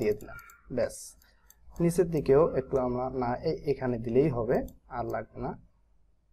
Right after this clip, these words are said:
দেখি, যেহেতু আমার এটা কাটিং করা, তো আমি ম্যাক ক্লিপিং করছিলাম, তো পারলে আমি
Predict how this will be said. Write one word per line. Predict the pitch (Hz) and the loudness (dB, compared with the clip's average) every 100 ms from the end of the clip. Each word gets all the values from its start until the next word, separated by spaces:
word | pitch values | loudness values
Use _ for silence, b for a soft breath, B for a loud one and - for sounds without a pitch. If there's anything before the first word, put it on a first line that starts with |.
| _ - _ _ _ _ _ _ _ _ _ _ _ _ _ _ _ _ _ _ 1077 1077 - _ _ _ _ _ - 151 | _ -20 _ _ _ _ _ _ _ _ _ _ _ _ _ _ _ _ _ _ -20 -20 -20 _ _ _ _ _ -16 -6
দেখি, | 127 117 139 247 139 | -6 -4 -6 -6 0
যেহেতু | 147 156 185 | 2 2 0
আমার | 135 123 123 | -4 -4 0
এটা | 127 127 - - - - - - - - _ _ _ _ _ _ _ - | 0 0 -4 -12 -18 -20 -20 -20 -20 -20 _ _ _ _ _ _ _ -10
কাটিং | - 131 139 135 | -4 0 2 4
করা, | 135 135 | 4 4
তো | 202 123 - - _ _ | 2 0 -6 -20 _ _
আমি | 135 135 | -2 2
ম্যাক | 139 139 - | 2 2 0
ক্লিপিং | 143 139 127 | 0 0 -2
করছিলাম, | 107 - 123 208 - | -2 -2 -2 -2 -4
তো | 156 143 147 - _ _ - | -8 -6 -8 -12 _ _ 2
পারলে | 156 147 143 | 4 6 4
আমি | 139 | 2